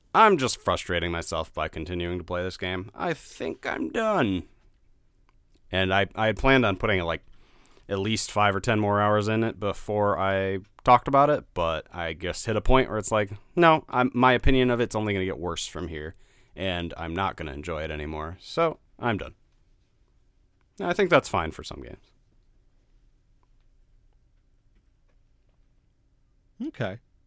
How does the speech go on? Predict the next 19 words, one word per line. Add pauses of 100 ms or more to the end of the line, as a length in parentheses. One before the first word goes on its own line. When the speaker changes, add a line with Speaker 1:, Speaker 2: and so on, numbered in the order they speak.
(880)
Speaker 2:
<laughs> (1000)
Yeah,
I
mean,
it's,
it's, (280)
it's
not
bad.
Not
every
game
has
to
be (140)
seventy,
eighty
hours
long.